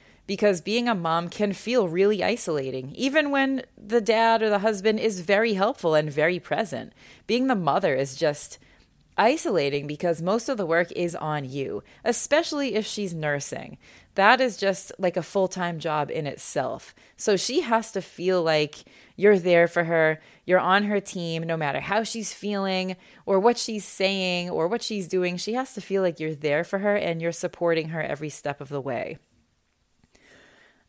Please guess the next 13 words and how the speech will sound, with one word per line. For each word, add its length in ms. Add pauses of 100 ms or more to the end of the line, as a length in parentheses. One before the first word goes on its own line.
Number 300
two 400
is 400 (280)
she 340
needs 400
you 140
to 160
know 300
and 280
understand 840
that 300
this 220
is 160